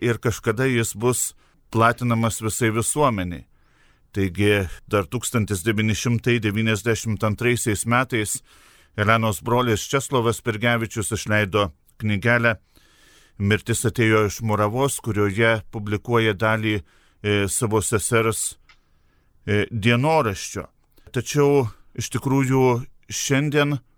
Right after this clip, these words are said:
e, šis dienoraštis yra, e, truputėlį rekonstruotas vyskupo Algirdo Jurevičiaus rūpesčių, yra parengta ir greitai dienos šviesą išvys,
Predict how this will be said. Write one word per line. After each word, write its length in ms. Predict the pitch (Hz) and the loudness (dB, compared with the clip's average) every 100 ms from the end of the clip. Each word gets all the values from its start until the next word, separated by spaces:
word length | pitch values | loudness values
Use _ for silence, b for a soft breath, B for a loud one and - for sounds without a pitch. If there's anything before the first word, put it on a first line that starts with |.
| _ - | _ -2
e, 200 | 101 98 | 0 2
šis 280 | - 117 98 | 2 0 2
dienoraštis 760 | 117 120 131 123 - 117 - 117 | 0 2 2 0 -4 -6 -2 0
yra, 240 | 107 117 113 | 2 2 2
e, 320 | 104 - 107 101 | -2 -8 -6 -6
truputėlį 720 | 104 - 110 127 120 117 104 - _ _ - | -8 -8 -4 0 2 2 0 -2 _ _ 0
rekonstruotas 960 | 123 120 117 - 117 131 151 156 - | 2 2 0 -2 0 2 2 0 -4
vyskupo 600 | 104 98 - 87 104 104 - - - _ - | -6 -8 -8 -4 0 0 0 -10 -16 _ -2
Algirdo 420 | 107 98 101 107 | 0 0 0 2
Jurevičiaus 720 | 107 107 123 131 - 135 120 | 2 2 2 0 -2 -2 -2
rūpesčių, 580 | 127 131 123 110 - 107 | -4 -2 -2 -2 -2 0
yra 120 | 101 95 | 2 0
parengta 600 | 107 101 98 - 127 117 | 0 0 -2 -2 0 2
ir 280 | 98 95 82 b b b 95 | 0 -2 -8 b b b -2
greitai 560 | 107 107 107 104 101 78 | 2 2 2 2 2 -2
dienos 440 | 101 107 104 104 - | -4 0 2 0 0
šviesą 360 | 117 107 107 101 | -2 0 0 -2
išvys, 520 | - 110 113 - | -2 0 0 -2